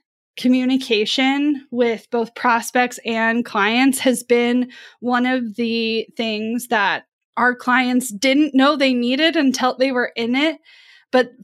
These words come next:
have found is incredibly valuable. We've helped people navigate,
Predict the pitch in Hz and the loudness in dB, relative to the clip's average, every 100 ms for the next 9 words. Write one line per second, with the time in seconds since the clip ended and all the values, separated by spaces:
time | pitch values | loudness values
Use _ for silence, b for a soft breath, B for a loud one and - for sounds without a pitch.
0 | - - 233 - 247 233 233 220 - - | -6 -2 -2 -2 0 0 -2 -8 -10 -8
1 | 247 254 254 - - 254 240 226 226 220 | -4 -4 -4 -10 -2 0 0 0 -2 -4
2 | 208 196 190 180 - 175 208 233 220 233 | -2 -2 -2 -4 -10 -12 -6 -6 -4 -4
3 | 226 - 247 240 233 226 220 220 214 226 | -4 -4 -2 0 2 2 2 0 0 0
4 | 220 - | 0 -4